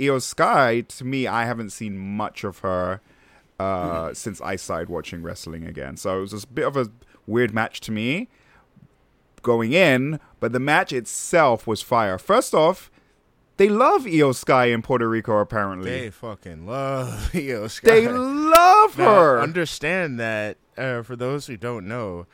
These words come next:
Speaker 2: Bianca Belair is pitched as the good guy babyface,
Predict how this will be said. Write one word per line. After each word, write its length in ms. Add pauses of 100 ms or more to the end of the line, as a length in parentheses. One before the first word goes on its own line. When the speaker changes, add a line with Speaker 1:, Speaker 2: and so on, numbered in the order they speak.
(220)
Speaker 2:
Bianca 400
Belair 520
is 140
pitched 380
as 260
the 240
good 340
guy 260
babyface, 720